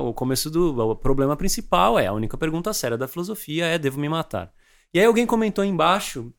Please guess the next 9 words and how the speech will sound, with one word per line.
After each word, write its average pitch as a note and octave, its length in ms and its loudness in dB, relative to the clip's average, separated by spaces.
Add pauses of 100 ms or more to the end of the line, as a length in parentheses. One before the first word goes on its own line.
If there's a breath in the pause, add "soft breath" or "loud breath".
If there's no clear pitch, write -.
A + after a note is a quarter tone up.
me D3+ 160 -2
sugerindo A3 600 0
que F#3 100 0
eu E3+ 100 2
tirasse G#3 540 4
aquele C3+ 240 -4
texto G#2+ 380 -4
da E3+ 100 -4
internet. A3+ 600 -6